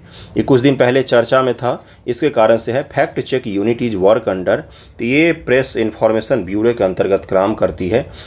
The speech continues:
पीआईबी के अंतर्गत काम करती है। इसका उत्तर ए हो जाएगा। न्यायमूर्ति चंद्र, अ,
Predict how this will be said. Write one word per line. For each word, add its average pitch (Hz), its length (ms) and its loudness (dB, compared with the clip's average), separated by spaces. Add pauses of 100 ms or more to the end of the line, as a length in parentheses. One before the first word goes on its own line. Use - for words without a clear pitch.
(160)
पीआईबी 135 380 4
के 131 80 -6
अंतर्गत 98 440 -6
काम 90 220 -8
करती 92 320 -8
है। 127 120 -4
इसका - 220 -2
उत्तर 87 300 2
ए 92 160 2
हो 87 160 -2
जाएगा। 92 300 2 (1800)
न्यायमूर्ति 160 500 2
चंद्र, 160 360 -2
अ, 117 400 -2